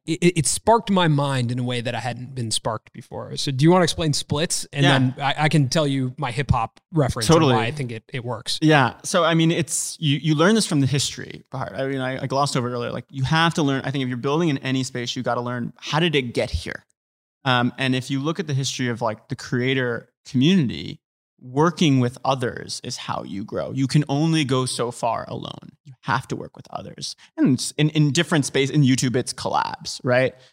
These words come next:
Speaker 2: Um, and, and, and I looked at that and I was like, "Wow, you have to work with others, but, like,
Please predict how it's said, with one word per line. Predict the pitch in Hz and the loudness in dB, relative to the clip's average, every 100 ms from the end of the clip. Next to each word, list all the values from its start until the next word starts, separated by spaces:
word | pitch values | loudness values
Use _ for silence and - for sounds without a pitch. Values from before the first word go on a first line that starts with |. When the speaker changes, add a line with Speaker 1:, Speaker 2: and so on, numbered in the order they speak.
| - - | -20 -4
Speaker 2:
Um, | 131 123 120 120 120 120 | 0 2 0 -2 -2 -2
and, | 135 127 127 | 0 0 0
and, | - 131 120 | -2 -4 -2
and | 131 | -2
I | 135 | 0
looked | 131 233 - | 0 0 -2
at | - | 0
that | 139 | 0
and | 135 | 0
I | |
was | 127 | -4
like, | 127 | -6
"Wow, | 156 151 | -8 -8
you | 135 | -6
have | 127 - 208 | -8 -10 -6
to | 143 | -2
work | 135 127 | -2 -2
with | 139 | -6
others, | 277 247 143 | -4 0 0
but, | - | -2
like, | 135 | -6